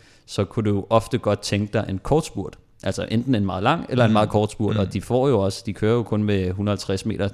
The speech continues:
Speaker 1: til mål,
Speaker 2: Mm.
Speaker 1: hvor at, øh, Enric Mas, han får lov at,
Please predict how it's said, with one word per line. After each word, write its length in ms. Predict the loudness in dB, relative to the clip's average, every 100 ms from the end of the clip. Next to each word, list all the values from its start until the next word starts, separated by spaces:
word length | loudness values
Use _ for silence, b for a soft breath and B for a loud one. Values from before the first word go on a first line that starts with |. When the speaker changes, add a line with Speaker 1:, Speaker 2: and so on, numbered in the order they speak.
| -8
Speaker 1:
til 140 | -4 0
mål, 220 | 0 -2 B B
Speaker 2:
Mm. 60 | -6
Speaker 1:
hvor 220 | 0 0 0
at, 200 | -2 -4
øh, 440 | -2 -4 -4 -6 -4
Enric 240 | -4 -2
Mas, 240 | 0 0
han 120 | -2 -2
får 100 | -2
lov 280 | 2
at, 60 | 2